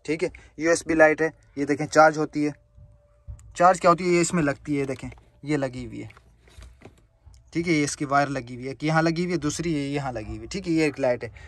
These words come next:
ये मूव होती है, ये देखें, इस तरह, इस तरह जहाँ भी कर सकते हैं, ठीक है। ये एक लाइट हो गई,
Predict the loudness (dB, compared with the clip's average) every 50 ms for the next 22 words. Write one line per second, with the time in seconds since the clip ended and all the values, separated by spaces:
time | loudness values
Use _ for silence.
0 | -16 -8 -2 0 2 2 2 2 0 0 2 2 2 0 0 0 -2 -2 -2 -2
1 | -4 -10 -12 -16 -16 -18 -20 -20 -20 -20 _ _ -20 -20 -20 -20 -20 -20 -20 -20
2 | -20 -20 -20 -20 -20 -18 -14 -14 -10 0 2 2 2 2 0 -2 -4 -4 -2 0
3 | 4 4 4 4 4 -2 -4 -4 -4 -4 -10 -8 -8 -10 -6 -2 -2 0 0 0
4 | 0 0 -2 2 2 2 2 2 -2 -6 -6 -8